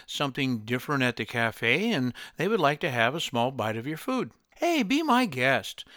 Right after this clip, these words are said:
You have permission." It might be someone asks you to do something.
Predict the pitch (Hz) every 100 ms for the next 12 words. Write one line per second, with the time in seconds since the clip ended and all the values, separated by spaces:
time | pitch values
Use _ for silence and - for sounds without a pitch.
0 | - 170 214 165 185 190 190 - 165 170
1 | 117 110 151 - 117 98 101 _ - _
2 | 151 143 147 156 139 143 - 156 156 147
3 | 139 139 160 - - - 147 143 143 -
4 | 143 135 135 131 127 131 160 160 - -
5 | 113 104 107 101